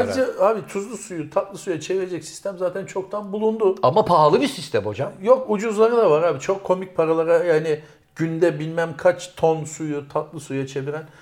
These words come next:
Speaker 1: Ama o zaman da okyanusları bitiririz biz.
Speaker 2: Bitmez
Speaker 1: Açık
Speaker 2: abi.
Speaker 1: sözlü.
Speaker 2: Okyanus bitmez.
Speaker 1: Evet.
Speaker 2: Bitmez,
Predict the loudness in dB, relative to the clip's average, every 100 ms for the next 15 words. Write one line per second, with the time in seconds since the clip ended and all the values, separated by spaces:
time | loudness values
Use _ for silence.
0 | _ 4 6 6 6 4 2 2 0 0
1 | -4 0 0 0 4 2 2 -2 -6 -6
2 | -8 -12 -16 -18 _ -8 -2 0 0 0
3 | -2 -4 -8 -6 -8 -8 -16 -18 -18 -12
4 | -10 -12 -16 _ -18 -16 -18